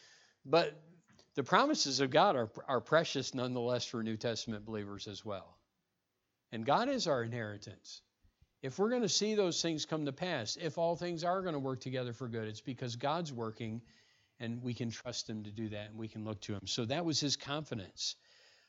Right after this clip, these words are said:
Um, God's promises in darkness are, are wonderful. Uh, he, he, all things work together for good. He, he'll never leave us or forsake us.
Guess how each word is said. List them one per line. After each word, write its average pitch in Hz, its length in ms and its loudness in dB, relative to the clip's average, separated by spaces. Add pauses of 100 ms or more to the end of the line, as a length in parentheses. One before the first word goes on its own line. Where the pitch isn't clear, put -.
(140)
Um, 110 260 -4 (420)
God's 175 280 4
promises 156 580 4
in 117 120 2
darkness 120 520 0
are, 110 260 0
are 110 180 -2
wonderful. 113 640 -4 (480)
Uh, 107 280 -4
he, 117 320 -4
he, 123 460 -4
all 123 180 6
things 143 260 6
work 143 220 4
together 151 280 2
for 143 160 0
good. 135 280 4 (260)
He, 131 160 4
he'll 139 240 4
never 143 260 6
leave 160 260 8
us 131 180 2
or 131 120 4
forsake 151 520 2
us. - 240 0